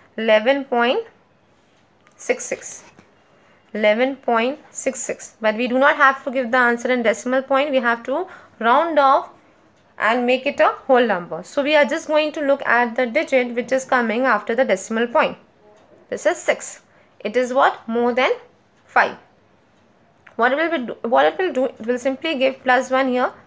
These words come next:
okay, and itself will become zero zero. Now this point,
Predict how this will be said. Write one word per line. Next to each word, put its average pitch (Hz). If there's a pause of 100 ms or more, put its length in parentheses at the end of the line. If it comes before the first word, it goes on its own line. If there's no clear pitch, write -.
(520)
okay, 254
and 240
itself 262
will 285
become 269
zero 233
zero. 185 (420)
Now 220
this 262
point, 269